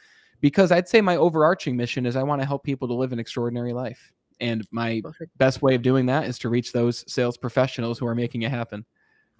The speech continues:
Speaker 2: Excellent. So kicking it right from there, actually. Uh, so for example,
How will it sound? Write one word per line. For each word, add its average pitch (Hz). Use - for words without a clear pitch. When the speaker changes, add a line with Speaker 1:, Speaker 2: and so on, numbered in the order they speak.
Speaker 2:
Excellent. 156
So 262
kicking 277
it -
right 233
from 233
there, 165
actually. 156
Uh, 156
so 165
for 180
example, 185